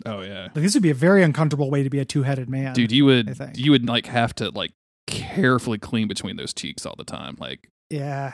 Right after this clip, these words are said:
Speaker 1: imagine if one
Speaker 2: Well,
Speaker 1: of,
Speaker 2: it'd
Speaker 1: one
Speaker 2: be
Speaker 1: of the
Speaker 2: like
Speaker 1: heads grew facial hair faster than the other one. It's so itchy.
Speaker 2: Dude.
Speaker 1: So itchy.
Speaker 2: You get ingrown hairs that weren't your own.
Speaker 1: Oh my God, dude. I would be so
Speaker 2: Yeah.
Speaker 1: angry.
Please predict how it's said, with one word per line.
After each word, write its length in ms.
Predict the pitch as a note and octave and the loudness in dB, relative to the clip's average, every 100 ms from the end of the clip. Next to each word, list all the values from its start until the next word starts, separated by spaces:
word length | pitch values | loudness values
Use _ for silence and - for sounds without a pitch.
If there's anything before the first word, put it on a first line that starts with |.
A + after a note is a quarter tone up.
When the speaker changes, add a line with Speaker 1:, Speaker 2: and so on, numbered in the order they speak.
| - | -2
Speaker 1:
imagine 220 | - D#3+ E3+ | 2 6 6
if 120 | B2 | 4
one 100 | A2 | 0
Speaker 2:
Well, 120 | A#2+ | 2
Speaker 1:
of, 100 | C3+ B2+ | 2 2
Speaker 2:
it'd 100 | B2 | 4
Speaker 1:
one 100 | - | 6
Speaker 2:
be 40 | |
Speaker 1:
of 40 | A3 | 6
the 20 | |
Speaker 2:
like 60 | F#3+ | 6
Speaker 1:
heads 200 | C#3 C3 | 4 0
grew 320 | C3 C3 B2+ | 2 2 2
facial 320 | - B2+ B2+ C#3 | 0 0 0 0
hair 160 | D3 | 0
faster 340 | C#3+ C#3+ C#3+ D3+ | 0 -2 -2 -2
than 140 | D3+ | -2
the 80 | D3 | 0
other 140 | D3+ | 0
one. 160 | E3 E3 | 0 -2
It's 140 | - - | -6 -6
so 300 | - E3+ C#3+ | -4 -2 0
itchy. 300 | E3+ D3 C#3 | 0 0 0
Speaker 2:
Dude. 260 | C#3 C#3 | 0 -2
Speaker 1:
So 340 | - - F#3 E3+ | -6 0 4 6
itchy. 260 | D3+ G3+ F3 | 4 2 2
Speaker 2:
You 60 | |
get 80 | G#3 | 6
ingrown 340 | G3 G3+ G#3 F#3+ | 8 8 8 8
hairs 360 | D3+ E3+ F#3+ | 8 10 10
that 120 | E3+ E3+ | 8 6
weren't 200 | F3 E3+ | 4 2
your 160 | D3 | 2
own. 160 | C#3 C#3+ | 2 2
Speaker 1:
Oh 100 | D3+ | 2
my 140 | A#2+ G2+ | 0 -6
God, 440 | F#2+ G#2+ G#2 G2+ | -8 -8 -6 -8
dude. 280 | - G2+ G2+ | -10 -10 -6
I 100 | A2+ | -4
would 100 | G#2+ | -2
be 80 | G#2+ | -2
so 400 | - - G#2+ G#2 | -2 -2 -2 -4
Speaker 2:
Yeah. 60 | C3+ | -4
Speaker 1:
angry. 340 | G#2 - F2 | -4 -8 -12